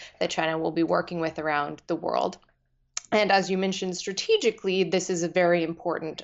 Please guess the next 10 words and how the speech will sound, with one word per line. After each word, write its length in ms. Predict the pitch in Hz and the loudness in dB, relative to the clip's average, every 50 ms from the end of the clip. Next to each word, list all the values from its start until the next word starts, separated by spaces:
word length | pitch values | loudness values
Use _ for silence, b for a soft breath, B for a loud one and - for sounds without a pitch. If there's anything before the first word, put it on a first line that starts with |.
| _ _ _ | _ _ _
for 340 | - - - 196 190 185 180 | -18 -6 0 2 2 2 2
China 520 | - - 170 147 127 - 95 - - - B B B B B B B B | 0 -4 -4 -4 -2 -2 0 -2 -2 -4 B B B B B B B B
because 580 | 196 185 190 - 196 185 180 180 170 170 - - | -6 -6 -4 0 2 2 4 2 0 -2 -8 -8
it 220 | - 190 185 185 - | -6 -4 -4 -2 -2
allows 680 | - 180 170 170 180 165 165 165 165 170 170 165 170 - - | -2 -2 0 2 2 4 4 4 2 2 0 -4 -6 -10 -12
an 120 | 180 175 | -10 -8
alternative, 800 | - 170 160 - - 208 202 196 190 180 185 180 175 165 160 170 | -8 -10 -10 -8 -6 -4 -2 0 2 2 2 2 2 0 -2 -4
uh, 240 | - 170 165 156 151 156 | -2 0 2 0 0 -2
transportation 760 | - - 185 180 - - - 180 180 - 175 165 - 180 156 | -2 -2 -2 -2 -2 -2 -6 -6 -2 -2 -2 0 0 0 -2
option 560 | - 139 143 147 - - 185 170 160 170 170 | 0 0 0 -2 -2 -2 -2 -2 -2 -4 -6